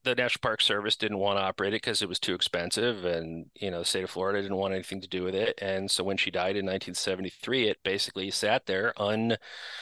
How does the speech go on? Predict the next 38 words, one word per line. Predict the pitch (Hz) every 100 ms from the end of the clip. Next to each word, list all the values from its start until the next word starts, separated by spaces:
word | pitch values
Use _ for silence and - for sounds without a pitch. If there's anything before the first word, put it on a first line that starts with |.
| - - - _
you | - 107
know, | 98
just | 92 104 -
sort | 113
of, | 104 -
and, | 113 - 110 107 101
and, | 104 101 101 98
uh, | 98 95 92 -
it | 117 -
didn't | 117 113
get | 104
sold | - 117 113 110 -
for | - 98 98 98 95 104
until | 101 - 110 101
the | 95
nineteen | 98 95 98
eighties | 95 131 104 98 - -
when, | 98 92 92 92 92 -
when | 98 95 92
Trump | - 117 131
bought | 113 87 87
it. | 113 - -
Um, | 101 95 92
but | 95
at | 95
that | 104 104
time, | - 104 98 98 95 _ _ _ _ -
you | 101
know, | 98
it |
had | 95 95
been | 95
sitting | - 113 104 98
for, | 95 92 -
for | -
a | 95
long | 90 95 101
time. | 101 98 90 80 82